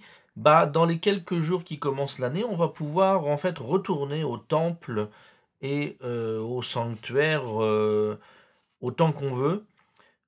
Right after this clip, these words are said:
En fait, euh, on va changer de sanctuaire, donc, euh, s'adresser à des divinités différentes. Euh, autant mettre, euh, un maximum d'abord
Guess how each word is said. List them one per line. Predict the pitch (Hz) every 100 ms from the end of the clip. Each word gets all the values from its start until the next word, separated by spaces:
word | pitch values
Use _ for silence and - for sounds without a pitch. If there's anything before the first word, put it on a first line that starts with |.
| -
En | 110
fait, | - 143 151 _ 127
euh, | 127 120
on | 117 120
va | 127
changer | - 131 123 139
de | 139
sanctuaire, | 123 123 - 131 160 139
donc, | 113 127 131 131
euh, | 110
s'adresser | - 107 117 113 123
à |
des | 107 107
divinités | 113 117 123 117 131
différentes. | 110 123 - 131 107 127 - - _ _ _ _ _ _ _ _ _ _ _ _ _ _ _ _ _ _ _ _ _ -
Euh, | 98 98
autant | 104 107 107
mettre, | 110 120 - 110
euh, | 104 104 101 98 95 92 92
un | 98
maximum | 104 104 - 107 110 101
d'abord | 117 92